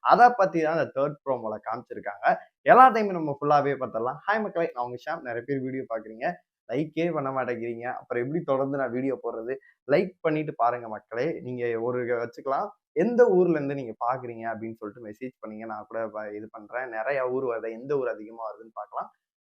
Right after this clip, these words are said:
ஹைப் இருக்கும், ஹைப் கூட தட்டி விடுங்க. அதாவது, ஆதிரையை பொறுத்தளவு, "ஏன்டா கோபாலு திரும்பி வந்தோம், சாம வீட்டிலே இருந்திருக்கலாம்,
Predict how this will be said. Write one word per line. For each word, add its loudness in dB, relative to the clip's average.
ஹைப் 0
இருக்கும், -6
ஹைப் -8
கூட -6
தட்டி -14
விடுங்க. -8
அதாவது, 2
ஆதிரையை 6
பொறுத்தளவு, 2
"ஏன்டா 2
கோபாலு 2
திரும்பி -4
வந்தோம், -6
சாம 4
வீட்டிலே 2
இருந்திருக்கலாம், -2